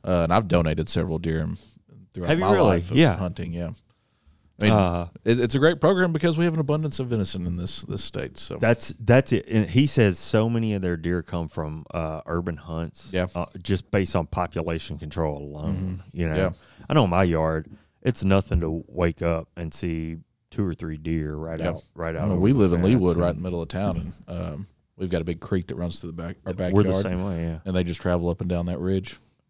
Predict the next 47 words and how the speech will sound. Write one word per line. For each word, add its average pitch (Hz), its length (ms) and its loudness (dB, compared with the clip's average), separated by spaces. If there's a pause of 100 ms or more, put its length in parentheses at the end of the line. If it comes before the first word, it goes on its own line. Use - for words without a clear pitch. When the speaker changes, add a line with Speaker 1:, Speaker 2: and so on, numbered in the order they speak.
(140)
Speaker 2:
Yeah, 110 200 4 (320)
they 90 140 -2
love 104 260 0
it, 80 120 -8
Speaker 1:
Yeah. 101 140 2
Speaker 2:
man. 85 140 -2 (220)
Speaker 1:
Sometimes 110 280 2
Speaker 2:
So 98 40 6
Speaker 1:
they're 104 120 4
in 101 40 2
our 101 140 2
backyard. 101 460 0 (120)
So - 220 -14
Speaker 2:
Yeah, 117 200 -2 (100)
exactly. 90 520 2 (340)
So - 140 4
anyway, 170 300 10
that, 139 260 4
we 165 140 10
just 190 180 -2
wanted 170 140 4
to 131 60 2
bring 131 220 4
some 127 140 -2
attention 107 380 0
to 98 80 2
Arkansas 92 360 0
Hunters 90 220 -2
Feeding 92 220 -4
the 82 60 -2
Hungry 117 340 2
since 85 260 -8
we're, 110 400 2 (200)
uh, 92 360 -2 (460)
recording 101 340 2
the 92 60 0
podcast 107 520 0
today 101 360 2
and 82 100 -2
they're 92 140 4
being 98 220 0
featured 92 420 0
on, 85 360 0
on 85 160 -4
Facebook. 90 480 -2
Again, 101 460 4 (640)
um, 90 680 2